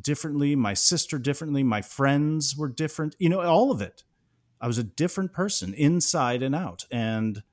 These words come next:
it's fascinating to think, "Wow, how could I still be in the same body, but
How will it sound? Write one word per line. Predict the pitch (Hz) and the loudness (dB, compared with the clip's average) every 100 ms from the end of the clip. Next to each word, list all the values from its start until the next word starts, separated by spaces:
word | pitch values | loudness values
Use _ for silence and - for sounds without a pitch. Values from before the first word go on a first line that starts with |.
| _ _ _ _ | _ _ _ _
it's | 135 - | -4 -2
fascinating | - 147 165 120 98 85 82 | 2 2 2 2 0 -2 -8
to | - | -12
think, | - 120 - - - | -6 -6 -6 -14 -10
"Wow, | 143 135 85 - _ _ _ _ _ | -6 -6 -8 -16 _ _ _ _ _
how | - 170 | -6 -6
could | 170 175 | -2 0
I | 151 | 0
still | 139 - 147 143 | -2 -2 -2 0
be | 127 127 | 2 4
in | 120 | 4
the | 113 | 2
same | - 139 123 101 | 2 2 2 0
body, | 95 113 127 95 87 87 _ _ - | 0 0 0 -2 -6 -8 _ _ -10
but | 123 110 - | -4 -4 -6